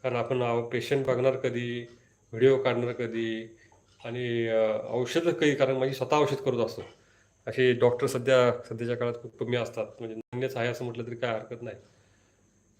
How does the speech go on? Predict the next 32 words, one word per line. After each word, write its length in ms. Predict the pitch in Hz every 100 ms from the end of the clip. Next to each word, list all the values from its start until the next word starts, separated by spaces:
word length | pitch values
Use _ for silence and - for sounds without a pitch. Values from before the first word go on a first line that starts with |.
| _
पेशंटला 400 | 135 - 139 151
लागणारे 420 | 143 127 123 127
औषध 240 | 123 147 131
स्वतः 300 | - 123 127 127
तयार 160 | 123
करणं 480 | - 143 139 117 101 - - _ _ _ _ _ _ _ _
तर 60 | 123
गुण 240 | 117 135
चांगला 260 | 131 113 110
येतो. 240 | 104 101 - - _ _
त्यामुळे 220 | 113 120
स्वतः 280 | - - 131
औषध 260 | 127 - 127
करण्यातच 360 | 127 120 123
माझा 260 | 131 120 120
जो 200 | 120 117
दिवसातनं 480 | 120 117 120 123 117 117
साठ 200 | - 110 -
टक्के 200 | 113 123
वेळ 160 | 117 117
त्यातच 180 | 113
जातो. 300 | 120 113 101 - _ _ _ _ - - - _ _ _ _ _
आणि, 460 | 117 117 113 110 110 - _ _ _ _ 123
अ, 40 | 113 -
तीस 220 | 123 -
टक्के 220 | 127 -
वेळ 200 | 123 127
माझा 240 | 127 123 123
जास्तीत 300 | 123 - 123
जास्त 240 | 120 -
हा 200 | 120 120
पेशंट 440 | 123 131 117 123